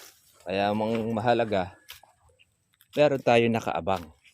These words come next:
na pitasin. Ito naman po sa atin, nakuha na po natin yung marami.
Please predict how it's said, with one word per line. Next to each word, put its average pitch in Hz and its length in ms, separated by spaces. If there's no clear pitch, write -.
na - 80
pitasin. 85 720
Ito 113 100
naman 107 300
po 113 160
sa 127 240
atin, 110 240
nakuha 104 360
na 98 120
po 104 160
natin 98 360
yung 92 200
marami. 87 400